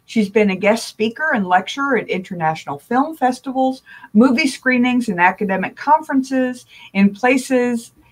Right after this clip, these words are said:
in such places as Australia, England, Scotland, Germany, and stateside in Los Angeles, New York, and Texas.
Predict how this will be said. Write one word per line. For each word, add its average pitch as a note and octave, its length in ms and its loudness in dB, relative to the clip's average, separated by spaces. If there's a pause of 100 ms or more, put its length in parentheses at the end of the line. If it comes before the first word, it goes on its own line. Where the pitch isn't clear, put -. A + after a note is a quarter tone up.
in G3 140 4
such D4 300 0
places A#3 440 2
as D#3+ 180 -4
Australia, C4 800 0
England, F3+ 460 -2
Scotland, F#3+ 600 0
Germany, B3+ 560 2
and D#3+ 160 -8
stateside A#3+ 840 -4 (360)
in F3+ 180 -6
Los E3 260 0
Angeles, A3 600 0
New G#3 100 2
York, F#3+ 240 0
and D#3+ 160 -10
Texas. F4 600 -8